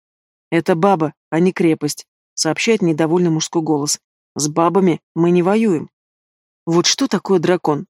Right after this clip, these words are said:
а? Каждый кубический сантиметр вмещает в себя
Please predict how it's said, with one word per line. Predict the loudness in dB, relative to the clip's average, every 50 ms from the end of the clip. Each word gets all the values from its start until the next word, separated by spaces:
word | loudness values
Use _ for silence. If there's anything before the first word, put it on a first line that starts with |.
| -4
а? | -4 -4 -4 -4 _ _ _ _ _ _ _ -2
Каждый | 0 0 2 2 0 -2
кубический | -2 -2 -2 -2 -2 -2 -4 -4 -4 -4
сантиметр | -2 0 0 -2 0 0 0 0 0 0 -2 -2 -2
вмещает | 0 -2 -2 -2 -2 -2 -4 -4 -4
в | -4
себя | -4 -2 -2 -4